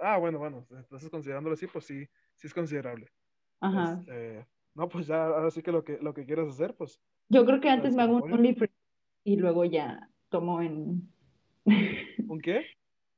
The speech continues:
Speaker 2: OnlyFriends, ¿o cómo se llama?
Speaker 1: Ah, OnlyFans. Este,
Speaker 2: Ajá.
Speaker 1: pues sí puede ser opción, digo, te lo, creo que te lo mencioné la vez pasada que, obviamente, sin dejar, dejar lado, dejar lado lo morboso, pero, pero sí puede ser una opción redituable y una conveniente.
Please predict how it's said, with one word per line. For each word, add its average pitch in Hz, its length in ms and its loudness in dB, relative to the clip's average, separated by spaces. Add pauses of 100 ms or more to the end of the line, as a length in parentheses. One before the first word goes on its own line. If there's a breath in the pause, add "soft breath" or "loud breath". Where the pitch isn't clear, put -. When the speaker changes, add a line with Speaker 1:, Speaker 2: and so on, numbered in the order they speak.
(140)
Speaker 2:
OnlyFriends, 233 600 8
¿o 269 60 2
cómo 254 180 2
se 269 120 4
llama? 226 380 4
Speaker 1:
Ah, 165 120 -2
OnlyFans. 151 500 -6 (300)
Este, 135 300 -8
Speaker 2:
Ajá. 202 260 4 (120)
Speaker 1:
pues 135 140 -20
sí 147 120 -18
puede 240 280 -2
ser 180 140 -10
opción, 190 320 -10
digo, 165 160 -4
te 151 100 -10
lo, 131 160 -8
creo 160 180 -6
que 214 80 -8
te 247 80 -6
lo 208 80 -2
mencioné 131 260 -8
la 160 40 -2
vez 160 60 -4
pasada 160 320 -4
que, 123 240 -8 (540)
obviamente, 156 600 -2
sin 139 260 -14
dejar, 139 320 -8
dejar 143 280 -10
lado, 147 260 -2
dejar 147 280 -10
lado 151 180 -4
lo 147 120 -6
morboso, 127 420 -14
pero, 131 280 -6 (500)
pero 135 200 -8
sí 139 100 -8
puede 160 220 0
ser 147 140 -2
una 147 140 -4
opción 135 220 -12
redituable 139 520 -8
y - 20 -8
una 135 160 -14
conveniente. 131 580 -16